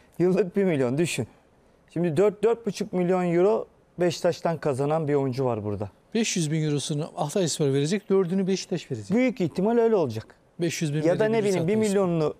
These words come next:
Speaker 1: ya Hatay zaten bu paraları yanına bile yaklaşamaz.
Speaker 2: Evet.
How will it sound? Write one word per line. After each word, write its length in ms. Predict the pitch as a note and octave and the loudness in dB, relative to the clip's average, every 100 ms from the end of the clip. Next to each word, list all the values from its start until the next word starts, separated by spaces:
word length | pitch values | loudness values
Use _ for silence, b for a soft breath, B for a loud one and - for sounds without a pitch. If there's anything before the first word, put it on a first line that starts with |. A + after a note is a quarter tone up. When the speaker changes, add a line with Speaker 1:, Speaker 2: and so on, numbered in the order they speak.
| - | -6
Speaker 1:
ya 220 | D3 A#2+ | -4 -2
Hatay 260 | C#3+ - D#3+ | -2 0 2
zaten 460 | C#3+ F3 F3+ E3+ - - | 2 0 -2 -4 -6 -6
bu 140 | F3 | -4
paraları 500 | E3+ C#3+ B2+ B2+ C3 | -2 0 0 0 0
yanına 340 | C#3 D3+ F#3+ F#3 | 0 0 0 0
bile 100 | C#3 | 0
yaklaşamaz. 540 | A2 - A#2 A2+ G2+ D3+ | -2 -6 -10 -8 -4 -2
Speaker 2:
Evet. 180 | C#3+ | -4